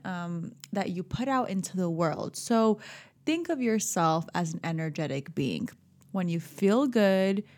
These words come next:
when you have good emotions, good thoughts, you put out good energy into the world.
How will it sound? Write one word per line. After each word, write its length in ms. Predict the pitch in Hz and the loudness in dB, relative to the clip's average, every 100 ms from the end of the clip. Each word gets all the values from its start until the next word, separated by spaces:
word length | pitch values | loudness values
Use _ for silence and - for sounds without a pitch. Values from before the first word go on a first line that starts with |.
| _ | _
when 180 | 190 175 | -6 -4
you 100 | 165 | -4
have 320 | 156 185 185 | -4 -4 -4
good 140 | 185 190 | -2 -2
emotions, 720 | 190 180 170 170 - 180 170 | 2 2 2 0 -2 -4 -4
good 300 | - 170 165 | -2 -4 -2
thoughts, 440 | 160 156 156 - - - - | 0 0 0 -4 -18 -16 -6
you 140 | 180 | -6
put 280 | 175 277 294 | -4 -4 0
out 440 | 202 180 180 - | 0 0 -4 -4
good 200 | 185 180 - | -4 -4 -4
energy 440 | 175 170 160 165 | -4 -4 -4 -4
into 280 | 160 160 165 | -4 -6 -6
the 120 | 165 | -4
world. 420 | 156 - - - | -2 -2 -4 -8